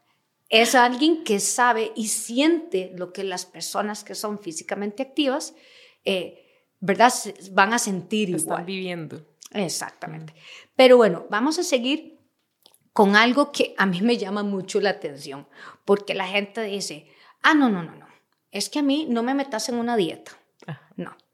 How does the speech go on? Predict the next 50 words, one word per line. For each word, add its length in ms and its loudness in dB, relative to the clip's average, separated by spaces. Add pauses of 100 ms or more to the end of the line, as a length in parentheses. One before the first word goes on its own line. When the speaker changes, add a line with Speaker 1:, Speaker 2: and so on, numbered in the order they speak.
Speaker 1:
o 40 -16
sea, 160 -12
a 20 -8
mí 220 -4
en 140 2
esa 240 -2
vaina 340 -2
no, 220 -6
Carlita, 400 -2
yo 160 -8
no 100 -6
voy 100 -4
a 60 -2
un 60 -2
nutricionista 680 -6
porque 280 -12
ir 160 -6
a 80 2
una 220 -2
dieta 280 -6
no. 220 -10 (460)
Yo 580 4
sé 420 -6
comer 360 0
bien. 400 -8 (960)
Hmm. 180 -6 (340)
Speaker 2:
<laughs> 760 2 (220)
Speaker 1:
Y 80 -16
dije, 200 -8
bueno, 280 -4 (100)
Speaker 2:
¿Qué 120 -6
Speaker 1:
¿y 40 0
Speaker 2:
será? 440 -2 (200)
Speaker 1:
qué 120 4
será 340 6
comer 380 6
bien? 400 -4
A 80 -8
ver, 240 -6
es-, 220 -16
explícanos 640 2
qué 120 -2
diferencia 500 2
hay 80 0
entre 280 -2
comer 340 2
bien 360 4
y 120 4
una 180 0
dieta. 560 -2